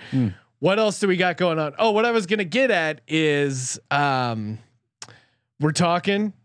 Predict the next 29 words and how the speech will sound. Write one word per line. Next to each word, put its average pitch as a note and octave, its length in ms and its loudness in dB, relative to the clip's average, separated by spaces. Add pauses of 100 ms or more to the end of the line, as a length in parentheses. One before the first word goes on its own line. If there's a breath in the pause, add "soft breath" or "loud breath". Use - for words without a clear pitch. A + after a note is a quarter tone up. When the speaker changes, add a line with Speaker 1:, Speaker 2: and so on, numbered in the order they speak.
(260)
Speaker 2:
Oh, F#3 140 4
wait, F#3+ 300 -2
so A3 160 2
I, G3 240 2
I F#3+ 120 4
was G3 120 -2
gonna G#3 160 0
say A#3 180 2
to G3 60 -2
you, B3 160 2
McKee, E3+ 360 0
thank A#3+ 320 0
you A3+ 100 -2
for F3+ 140 2
joining F3 640 0
us - 340 -8 (400 loud breath)
on G#3+ 340 2
the, G3 240 2
on G3+ 240 4
the G3 100 2
line G3 400 2
here F#3 200 2
live, G3 600 2
even C4 440 2
though A#3+ 240 4
you G3 220 2
are G3+ 120 4
in A3+ 360 2
a F#3 400 0